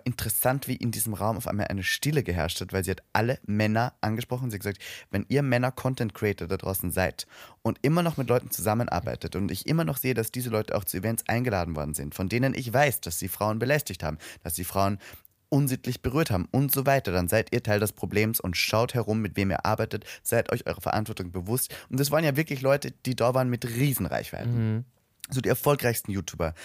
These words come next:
Speaker 1: die es gerade gibt, die erfolgreichsten TikToker, die waren alle da. Und, ähm, ich glaub, das ist sehr einfach als heterosexueller Mann, sich ab und zu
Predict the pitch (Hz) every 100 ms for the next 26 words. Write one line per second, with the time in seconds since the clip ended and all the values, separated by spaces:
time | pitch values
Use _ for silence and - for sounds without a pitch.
0 | - - 95 92 80 85 - 98 123 131
1 | 120 120 - 98 104 - 71 - - -
2 | - 127 139 - - 127 131 113 52 69
3 | - - - - 117 117 - 120 110 110
4 | - 117 117 113 _ 120 117 117 - 123
5 | 120 - 117 139 131 110 104 127 - 113
6 | 113 104 110 101 101 107 104 - 98 -
7 | 98 - 95